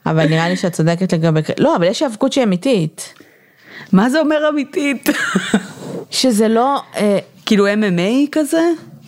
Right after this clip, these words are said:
Speaker 1: כן, כן.
Speaker 2: אה.
Speaker 1: זה היאבקות. ככה זה אמור להיות, אחי, זה לא אמור להיות, אה, כירוגרפיה וכאילו בולשיט.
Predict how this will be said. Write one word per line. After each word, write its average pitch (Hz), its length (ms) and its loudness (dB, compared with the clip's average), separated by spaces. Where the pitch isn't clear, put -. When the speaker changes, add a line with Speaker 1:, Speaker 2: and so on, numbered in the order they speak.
Speaker 1:
כן, 202 1000 2
כן. 160 420 2
Speaker 2:
אה. 143 680 0
Speaker 1:
זה 147 80 4
היאבקות. 160 680 -2
ככה 208 220 0
זה 196 120 2
אמור 208 280 0
להיות, 170 300 0
אחי, 160 200 0
זה 156 120 2
לא 165 60 0
אמור 247 200 0
להיות, 190 280 0
אה, 151 300 0
כירוגרפיה 156 680 0
וכאילו 147 640 0
בולשיט. 156 580 -2